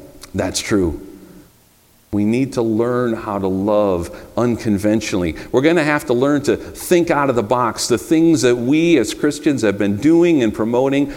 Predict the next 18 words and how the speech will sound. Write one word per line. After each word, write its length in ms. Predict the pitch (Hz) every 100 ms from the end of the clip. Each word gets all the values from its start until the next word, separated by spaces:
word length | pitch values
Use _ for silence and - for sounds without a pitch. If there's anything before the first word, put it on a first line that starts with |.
| -
over 220 | 110 113
the 100 | 104
past 500 | 104 117 117 117 98
decades 560 | 87 135 - 139 143 120
and 120 | 117
even 240 | 127 113
centuries, 760 | 107 - 147 147 151 147 151 - - - - - -
they're 100 | -
just 340 | 143 190 - -
not 440 | 147 156 175 -
working 640 | 113 113 147 170 151 113 104
in 260 | 123 131
this 240 | 127 127 127
world. 300 | 135 143 117
We 100 | 120
need 320 | 123 151 156
to 60 |
find 500 | 160 - 131 131 123